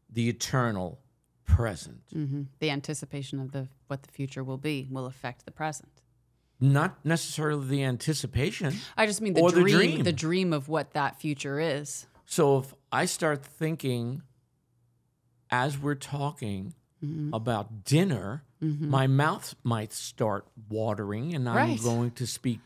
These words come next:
Speaker 1: differently.
Speaker 2: Yes.
Speaker 1: And I might, or, or I might get dry.
Speaker 2: Mm-hmm.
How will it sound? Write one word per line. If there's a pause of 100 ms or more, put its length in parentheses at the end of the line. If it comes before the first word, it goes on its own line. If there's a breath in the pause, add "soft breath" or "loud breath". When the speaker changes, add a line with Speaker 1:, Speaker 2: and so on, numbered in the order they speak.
Speaker 1:
differently.
Speaker 2:
Yes.
Speaker 1:
And
I
might,
or, (320)
or
I
might
get
dry. (220)
Speaker 2:
Mm-hmm.